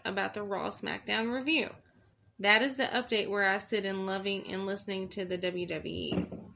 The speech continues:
For Raw, it was interesting that they had Eric Bischoff back on. At least he talked better than Vince can.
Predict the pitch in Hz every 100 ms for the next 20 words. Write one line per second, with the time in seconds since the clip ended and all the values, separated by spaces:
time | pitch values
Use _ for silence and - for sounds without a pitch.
0 | - _ - - - 226 220 226 269 294
1 | 208 220 - - - 208 220 220 - 254
2 | 285 220 208 208 202 196 190 196 214 202
3 | 185 190 202 202 - 277 - 196 170 -
4 | - 165 175 240 262 214 - - _ _
5 | _ - - - 196 220 285 320 - 285
6 | 277 269 226 226 220 226 214 196 196 190
7 | 269 233 - 202 107 -